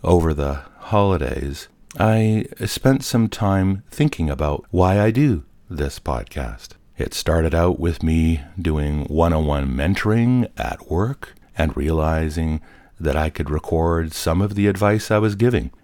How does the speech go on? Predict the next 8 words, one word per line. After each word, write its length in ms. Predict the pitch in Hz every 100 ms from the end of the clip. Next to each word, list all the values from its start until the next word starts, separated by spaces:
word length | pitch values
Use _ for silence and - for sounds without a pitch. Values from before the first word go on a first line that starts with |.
| _
and 200 | 76 71
make 180 | 71 73
it 80 | 82
available 560 | 78 71 69 67 71 - -
to 460 | - 76 71 69 -
all 420 | 85 80 73 71
my 280 | 71 65 65
mentees, 880 | 76 78 78 - 131 95 113 139